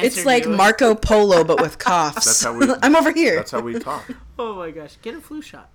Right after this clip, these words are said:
Speaker 2: Um, so in recent years, there's been multiple crew members and actors who have confirmed that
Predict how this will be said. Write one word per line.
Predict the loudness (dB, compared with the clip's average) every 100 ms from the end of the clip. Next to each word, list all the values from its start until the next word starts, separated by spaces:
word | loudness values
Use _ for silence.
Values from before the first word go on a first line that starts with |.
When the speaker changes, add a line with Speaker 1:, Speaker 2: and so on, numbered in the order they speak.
| _ _ _ -8
Speaker 2:
Um, | -6 -4 -4 -8 -12
so | -14 -10 -6 -4 -4 -6 -10 -16 _ _ _ _ _ _ _ _ -12
in | -10 -10
recent | -10 -12 -14
years, | -14 -12 -12 -14
there's | -16 -16
been | -14 -12 -12 -14 -18 _ _ _ _ _ -20
multiple | -12 -12 -10 -14 -14 -14 -14 -16 -20 -20
crew | -16 -14 -12
members | -12 -12 -14 -14
and | -18 -16
actors | -14 -16 -18 -20
who | -18
have | -18
confirmed | -20 -20 -16 -14 -14
that | -18